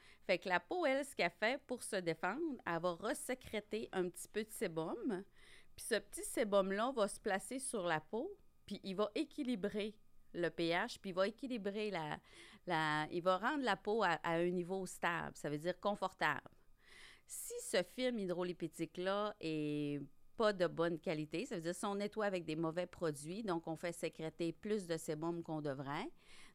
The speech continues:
Donc le gras, le sébum, le sébum, c'est du gras, c'est plein de bactéries. Fait que c'est sûr que ces petites bactéries-là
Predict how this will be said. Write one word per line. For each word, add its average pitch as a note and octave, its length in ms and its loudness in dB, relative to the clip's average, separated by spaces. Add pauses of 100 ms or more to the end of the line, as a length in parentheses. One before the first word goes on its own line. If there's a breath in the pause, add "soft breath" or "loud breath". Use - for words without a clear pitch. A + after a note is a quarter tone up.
Donc E3 200 0
le F#3 160 2
gras, F#3 420 2
le G3+ 120 2
sébum, F3 580 0
le E3 160 -2
sébum, F3 400 0
c'est F#3 200 -4
du C#3+ 120 -6
gras, D#3 300 -4 (600 soft breath)
c'est - 200 0
plein G3 180 0
de F#3+ 60 -6
bactéries. D3+ 600 -2 (460)
Fait D3+ 140 -2
que D3 80 -10
c'est D#3+ 200 0
sûr C4 340 -2
que D#3+ 120 0
ces D#3+ 240 -2
petites G3+ 300 -10
bactéries-là E3 760 0